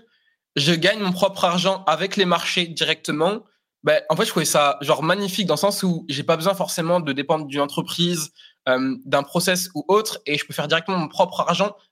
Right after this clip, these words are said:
avec le marché sans dépendre de personne. Et, et je trouvais ça déjà, euh,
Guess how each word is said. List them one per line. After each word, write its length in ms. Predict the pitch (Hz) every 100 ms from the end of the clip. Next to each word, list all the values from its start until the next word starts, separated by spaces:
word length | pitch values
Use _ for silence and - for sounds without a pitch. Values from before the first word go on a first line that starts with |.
| -
avec 240 | 160 190
le 100 | 180
marché 460 | 165 156 - 196 202 _ _
sans 240 | - 196 202
dépendre 340 | 175 185 180
de 80 | 160
personne. 600 | 160 - 175 208 175 95 _ _ _ _ _ _ _ _ - - - -
Et, 300 | 143 139 143
et 20 |
je 60 |
trouvais 160 | - 156
ça 160 | 175 156
déjà, 240 | 156 175
euh, 200 | 147